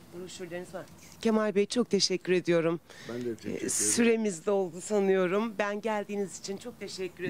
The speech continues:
Speaker 1: ederim.
Speaker 2: de teşekkür
Speaker 1: Ayağınıza
Speaker 2: ederim. Sağ
Speaker 1: sağlık.
Speaker 2: olun. Siz de
Speaker 1: Verdiğiniz
Speaker 2: sağ olun.
Speaker 1: bilgiler çok kıymetliydi. Gençler, size de çok teşekkür ederim. Ayağınıza sağlık.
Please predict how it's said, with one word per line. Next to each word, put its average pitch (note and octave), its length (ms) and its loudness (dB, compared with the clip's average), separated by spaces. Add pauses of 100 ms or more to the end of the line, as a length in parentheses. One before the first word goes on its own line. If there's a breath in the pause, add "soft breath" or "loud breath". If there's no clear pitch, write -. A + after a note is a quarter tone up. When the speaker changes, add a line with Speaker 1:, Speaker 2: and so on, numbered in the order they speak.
(160)
Speaker 1:
ederim. G#2+ 40 2
Speaker 2:
de G2+ 60 2
teşekkür F#2+ 320 -2
Speaker 1:
Ayağınıza F2+ 180 0
Speaker 2:
ederim. F2+ 200 -2
Sağ E2+ 100 -4
Speaker 1:
sağlık. F#2 260 0
Speaker 2:
olun. - 80 -12 (340)
Siz - 80 -10
de G3+ 60 -2
Speaker 1:
Verdiğiniz G3 260 -2
Speaker 2:
sağ F#3+ 180 2
olun. - 120 -8
Speaker 1:
bilgiler F#3 440 -6
çok F#3+ 220 -14
kıymetliydi. D#3+ 580 -8 (300 loud breath)
Gençler, F#3 380 -4
size F#3 220 -8
de F3 60 -4
çok E3+ 220 -8
teşekkür F3 400 -2
ederim. G3+ 280 2
Ayağınıza E3+ 460 2
sağlık. D#3+ 480 -2